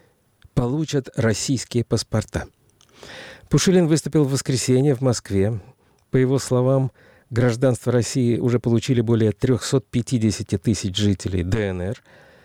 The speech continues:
получат все», сказал о паспортах лидер сепаратистов.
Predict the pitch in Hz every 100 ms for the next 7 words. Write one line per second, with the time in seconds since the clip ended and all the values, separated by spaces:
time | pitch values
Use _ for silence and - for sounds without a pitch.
0 | _ _ - 117 127 147 147 - - -
1 | 92 85 - 82 104 135 - - 80 -
2 | 123 - 95 98 98 - 117 98 87 -
3 | 78 - -